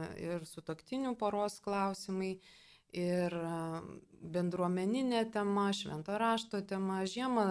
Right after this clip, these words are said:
dažnai būna tylos rekolekcijos. Žodžiu, iš tikrųjų labai, labai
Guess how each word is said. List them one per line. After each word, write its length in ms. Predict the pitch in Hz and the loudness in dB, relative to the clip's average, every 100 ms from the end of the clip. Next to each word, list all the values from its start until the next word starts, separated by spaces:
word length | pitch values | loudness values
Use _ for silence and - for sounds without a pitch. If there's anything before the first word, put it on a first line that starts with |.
| 180 | 2
dažnai 380 | 170 175 180 180 | 0 -2 0 -2
būna 320 | 175 175 170 | -2 -2 -2
tylos 420 | - 170 190 226 | -6 -4 -4 -2
rekolekcijos. 840 | 214 202 208 208 208 - 196 190 - - - - - | -4 -4 -2 -2 -2 -2 -4 -4 -10 -20 -20 -20 -16
Žodžiu, 380 | 196 190 190 247 | -6 -2 0 -2
iš 160 | - - | -2 -6
tikrųjų 440 | 208 - 254 262 | -6 -2 2 4
labai, 300 | 220 196 208 | 4 2 2
labai 380 | 254 226 196 226 | 2 2 2 2